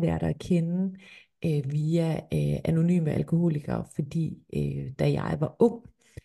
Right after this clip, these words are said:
eller barn, øh, stor, stor barn, der, øh, øh, var min moster alkoholiker, øh, fordi hun havde været igennem, øh, nogle overfald og fået noget nervemedicin, og så blev det lige pludselig taget fra hende, og så begyndte hun at selvmedicinere, og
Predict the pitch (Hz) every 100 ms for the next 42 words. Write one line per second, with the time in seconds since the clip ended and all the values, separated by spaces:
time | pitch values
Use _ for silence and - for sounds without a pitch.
0 | - 117 - 190 165 123 131 131 143 143
1 | - - 190 147 143 - - 208 165 190
2 | 170 156 185 170 - - 160 156 156 -
3 | - - _ _ _ 170 151 151 - 160
4 | 165 - _ _ _ _ 160 165 160 165
5 | 185 - - 151 180 190 180 - - -
6 | _ _ - - _ - 165 151 147 147
7 | 147 135 131 156 135 147 127 135 131 131
8 | 165 156 139 135 135 - 135 135 - 147
9 | 139 269 208 170 170 - 151 147 147 143
10 | 143 175 160 143 - 165 147 147 156 -
11 | 170 160 - 151 160 160 - 160 147 135
12 | 160 156 143 - - 165 170 170 170 196
13 | 220 151 - 156 143 131 - - _ _
14 | _ 165